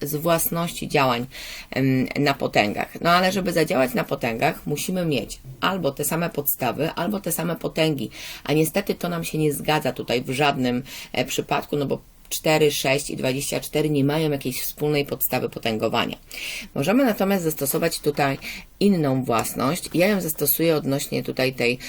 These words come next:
dwudziestki czwórki, którą mamy na dole. Otóż zauważam, że, e, przepiszmy sobie górę najpierw i już mówimy, co zauważamy sobie na dole. E, zauważmy, że, em, dwadzieścia cztery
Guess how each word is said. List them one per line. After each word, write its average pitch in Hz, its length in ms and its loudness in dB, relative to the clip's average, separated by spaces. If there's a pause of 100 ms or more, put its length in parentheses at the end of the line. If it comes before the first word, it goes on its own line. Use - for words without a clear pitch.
(220)
dwudziestki 147 460 0
czwórki, - 360 0
którą 127 280 0
mamy 131 280 2
na 123 120 2
dole. 87 380 0 (120)
Otóż - 580 -2 (440)
zauważam, 160 840 0 (440)
że, 113 420 2 (720)
e, 117 240 -4
przepiszmy - 480 -4
sobie 113 260 -4
górę 160 300 0
najpierw 143 600 -2
i 175 60 0
już 143 180 0
mówimy, 123 340 0
co 123 120 -6
zauważamy 117 540 0
sobie 127 220 -2
na 123 140 2
dole. 120 220 0 (640)
E, 139 400 4 (720)
zauważmy, 165 920 4 (100)
że, 151 560 4
em, 131 440 2
dwadzieścia 139 440 2
cztery 135 520 2